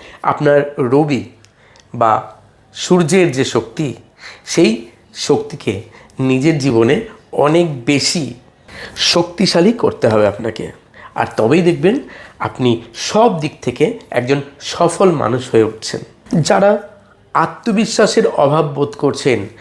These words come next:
তারাও আজকের এই যে উপায়গুলো দেব দেখুন করে, ভীষণভাবে আপনার মধ্যে আত্মবিশ্বাসও বেড়ে যাবে, সকলের সঙ্গে সম্পর্ক ভালো হবে,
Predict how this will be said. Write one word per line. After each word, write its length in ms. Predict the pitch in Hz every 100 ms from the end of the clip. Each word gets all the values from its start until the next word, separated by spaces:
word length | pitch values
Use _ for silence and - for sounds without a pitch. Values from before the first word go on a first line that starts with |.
| - - _
তারাও 300 | - 120 139
আজকের 400 | 185 - 123 -
এই 60 | 135
যে 140 | 120
উপায়গুলো 520 | 123 104 123 139 151 151
দেব 280 | 151 160 185 - - -
দেখুন 380 | 123 135 190 180
করে, 360 | 160 170 254 - - - - 113
ভীষণভাবে 600 | 143 151 269 220 185 151
আপনার 340 | 131 - 135
মধ্যে 320 | 123 123 196 -
আত্মবিশ্বাসও 840 | - 117 - - 156 151 - 170 143
বেড়ে 260 | 127 120
যাবে, 280 | 113 110 104 - - - - -
সকলের 360 | - 123 131
সঙ্গে 260 | 127 131 120
সম্পর্ক 680 | 113 - 120 117 143 139 151
ভালো 300 | 123 139 139
হবে, 200 | 135